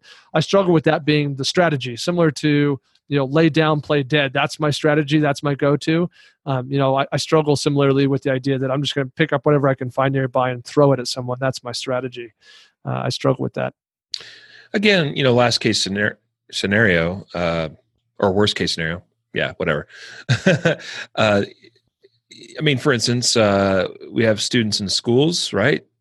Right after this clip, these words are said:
Speaker 2: And teachers that in most cases can't have weapons with them to defend themselves. And they should, of, of course, barricade that room, provide that, you know, there's no other avenue of escape for them.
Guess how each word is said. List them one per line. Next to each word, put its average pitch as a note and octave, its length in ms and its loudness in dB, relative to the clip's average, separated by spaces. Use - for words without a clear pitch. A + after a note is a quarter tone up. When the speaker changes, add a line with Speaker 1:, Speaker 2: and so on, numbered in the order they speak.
Speaker 2:
And G#2 100 -6
teachers C3 460 0
that F#2 240 0
in G2 100 -6
most F#2 240 -4
cases F#2+ 380 -2
can't F#2 340 -6
have F2+ 200 -4
weapons F2+ 420 -2
with F#2+ 140 -4
them F#2+ 160 -6
to F#2 100 -6
defend F2+ 280 -8
themselves. G#2 540 0
And F#2 380 0
they F#2 100 2
should, A#2+ 300 2
of, G2+ 240 2
of G2+ 140 -6
course, G#2 440 0
barricade A2 640 0
that F#2+ 260 0
room, G#2 540 -4
provide G#2 400 0
that, G2+ 160 -4
you G2+ 80 -4
know, G2 60 -2
there's F#2+ 160 -4
no G#2 220 2
other G2+ 220 4
avenue G2+ 360 2
of F2 180 -4
escape F2 380 -4
for A2 160 -6
them. B2 200 -2